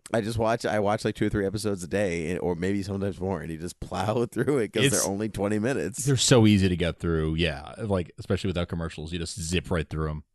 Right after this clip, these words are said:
Speaker 1: Right, like butter, like butter. But anyway, I wanna talk about, I, I know you hate choosing, but I'm gonna make you choose. This is what this
Speaker 2: <laughs>
Speaker 1: conversation is.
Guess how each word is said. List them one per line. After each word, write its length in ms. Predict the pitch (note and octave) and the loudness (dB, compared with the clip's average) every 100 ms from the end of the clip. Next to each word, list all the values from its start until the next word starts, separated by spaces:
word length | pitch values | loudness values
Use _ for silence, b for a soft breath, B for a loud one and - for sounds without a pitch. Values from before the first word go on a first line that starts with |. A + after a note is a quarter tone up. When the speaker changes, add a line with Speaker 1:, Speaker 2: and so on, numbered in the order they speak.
| _ | _
Speaker 1:
Right, 420 | D#2+ F2 D#2 - | -12 -8 -8 -8
like 260 | F2 F#2+ - C#2+ | -4 -4 -4 -2
butter, 360 | G2+ F#2 C#2 - _ _ | 0 0 -4 -14 _ _
like 400 | - E2+ E2+ C2+ | -6 -4 -4 -4
butter. 300 | C#2+ E2+ C#2+ B B - | -2 -2 -4 B B -4
But 120 | D3+ | -2
anyway, 380 | D#3+ G2+ F2 E2 b b _ | 0 0 -2 -6 b b _
I 80 | B2+ | 0
wanna 200 | C3+ F#3+ | 0 -2
talk 260 | - E3+ D#3 | -6 -6 -4
about, 420 | C3 A2+ G2 F2+ _ _ _ _ _ - _ _ | 0 2 2 0 _ _ _ _ _ -20 _ _
I, 200 | A2 G#2+ - _ _ - | -2 -2 -8 _ _ -6
I 80 | A2 | -2
know 140 | C3 | 0
you 240 | D#3+ E3+ D#3 | 0 0 -2
hate 340 | - C3+ - | 0 -2 -2
choosing, 520 | - A#2 G#2+ E2 D2 | -2 0 2 0 -6
but 140 | D#2+ G2 | -2 0
I'm 60 | |
gonna 120 | A#2 | 2
make 280 | A2+ A2 - | 0 -2 -2
you 80 | F#2+ | -6
choose. 500 | D#2 - E2+ G#1+ - | -6 -2 -2 -2 -4
This 140 | F#2+ | 2
is 100 | G3+ | 4
what 160 | F#3 F#3+ | 4 2
this 140 | G3+ | 2
Speaker 2:
<laughs> 80 | A3 | 2
Speaker 1:
conversation 640 | G3 A3 A#3+ G3+ F#3+ - | 2 4 4 4 2 2
is. 100 | F3 | 0